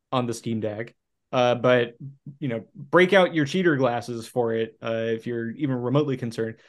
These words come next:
I think that, like, this looks and plays a lot better on a big full screen desktop. Uh, but when I was first playing it on the Steam Deck, I'm like, "Is there something bugged?" Because, like, those little, like, goofy alien, like, dialogues between characters,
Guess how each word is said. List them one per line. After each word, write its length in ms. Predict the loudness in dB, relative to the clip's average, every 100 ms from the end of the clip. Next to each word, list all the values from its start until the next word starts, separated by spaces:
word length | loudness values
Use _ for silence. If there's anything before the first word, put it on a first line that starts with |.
| _ 0
I 60 |
think 240 | 4 4 4
that, 180 | 0 4
like, 300 | 4 2 -4
this 260 | 0 2 2
looks 360 | 4 4 4
and 200 | -4 -6
plays 240 | 0 2 2
a 60 |
lot 360 | 0 0 0 2
better 260 | 2 2 0
on 100 | -2
a 40 |
big 560 | -4 -2 0 -2 -4 -8 _ _ _
full 140 | -4
screen 300 | -4 -4 -4
desktop. 640 | -4 -6 -4 -2 0 -2 -8 _ _ _ -6
Uh, 400 | -4 -2 0 -2 -4 -2
but 220 | 2 4
when 100 | 4
I 40 | 2
was 160 | 0
first 300 | 2 0 2
playing 260 | 0 0 2
it 120 | 0
on 460 | 0 0 0 -2 -4
the 100 | -6
Steam 200 | -4 0
Deck, 200 | 2 2
I'm 60 | 2
like, 220 | 0 -2 _
"Is 140 | -6 -2
there 100 | -2
something 380 | 0 -2 0 2
bugged?" 360 | 4 4 0
Because, 340 | -2 0 0 0
like, 340 | 0 0 -2 _ _ _
those 240 | 4 6 6
little, 420 | 4 6 6 4
like, 380 | 2 0 -2 -8 -8
goofy 480 | -4 0 2 2 2
alien, 420 | 2 2 2 0
like, 300 | -2 -2 -4
dialogues 560 | 2 4 4 4 2 -2
between 280 | -8 -6 0
characters, 600 | 2 2 0 -6 -10